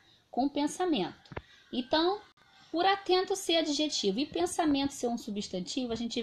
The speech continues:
vê que pertence a classes gramaticais diferentes, tá? E por conta disso,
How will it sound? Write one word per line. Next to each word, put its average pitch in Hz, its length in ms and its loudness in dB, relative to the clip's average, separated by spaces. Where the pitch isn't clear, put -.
vê 240 80 0
que - 80 -20
pertence 247 440 -4
a 240 60 -4
classes 240 340 -6
gramaticais 240 600 -2
diferentes, 240 680 -2
tá? 180 340 -4
E 330 140 4
por 381 260 0
conta 240 380 2
disso, 294 540 -2